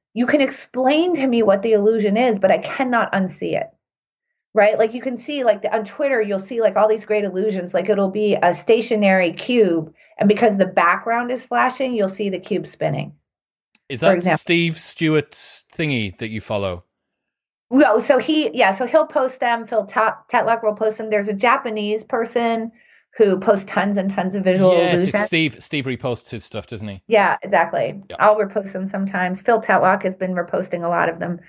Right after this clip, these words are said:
Speaker 1: lately. So the thing is, you can explain to me what's happening, right? You can say to me, "The, the cubes are not moving.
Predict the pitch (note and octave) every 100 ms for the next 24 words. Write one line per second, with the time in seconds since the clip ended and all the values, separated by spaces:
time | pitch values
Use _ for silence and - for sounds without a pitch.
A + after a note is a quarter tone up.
0 | _ _ - F3+ E3 F#3 F3 - _ -
1 | - - C#4 C#4+ C#4+ F4+ F4+ D4+ D4+ C4+
2 | - D4+ F4 A#3+ G#3+ G#3 B3+ B3 A3 F#3+
3 | - - _ G3+ G#3 B3+ B3 - C#4+ D#4+
4 | C4+ G#3+ G3+ F#3+ G3 _ _ - G#3+ -
5 | A3 D4 C4 A#3+ A3 G3 B3+ C#4 A#3 A#3
6 | A3 -